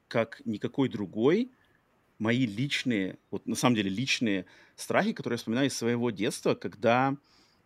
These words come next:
я, например, оставался дома один,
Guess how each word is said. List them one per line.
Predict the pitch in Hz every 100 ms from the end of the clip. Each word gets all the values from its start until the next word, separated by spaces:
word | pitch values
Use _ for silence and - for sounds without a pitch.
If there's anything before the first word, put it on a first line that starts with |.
| _ _
я, | 107 101 113 143
например, | 135 113 104 110 104 -
оставался | 107 - 107 120 123 98
дома | 101 117 104 95
один, | 87 110 190 269